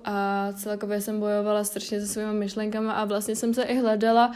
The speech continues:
a v tu dobu asi nebyl úplně vztah to nejhodnější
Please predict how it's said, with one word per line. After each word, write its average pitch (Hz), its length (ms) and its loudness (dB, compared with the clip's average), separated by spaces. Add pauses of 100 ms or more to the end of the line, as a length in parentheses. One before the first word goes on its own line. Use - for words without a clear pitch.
(380)
a 220 400 4
v 220 60 -8
tu 240 160 -4
dobu 208 340 2
asi 214 240 -2
nebyl 214 320 0
úplně 208 360 -2
vztah - 480 -6
to 240 180 0
nejhodnější 202 920 2